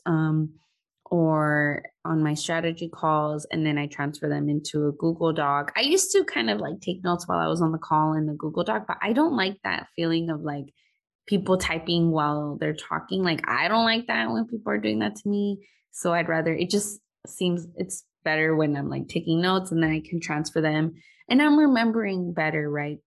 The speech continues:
What I, what they said and understanding and going through the notes. Like, I'm telling you, like, I really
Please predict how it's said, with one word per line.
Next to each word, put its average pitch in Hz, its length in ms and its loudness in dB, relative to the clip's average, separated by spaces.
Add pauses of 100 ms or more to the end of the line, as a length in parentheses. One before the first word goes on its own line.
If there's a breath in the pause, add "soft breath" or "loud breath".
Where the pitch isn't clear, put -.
(100)
What 156 200 0
I, 151 100 0
what 165 220 -4
they 156 120 0
said 156 520 0
and 151 180 -2
understanding 147 680 -2
and 147 120 0
going 147 280 -2
through 151 180 0
the 143 80 0
notes. 139 420 -4
Like, 160 180 -2
I'm 196 120 -4
telling 202 320 2
you, 165 120 4
like, 156 160 0
I 165 60 2
really 185 500 0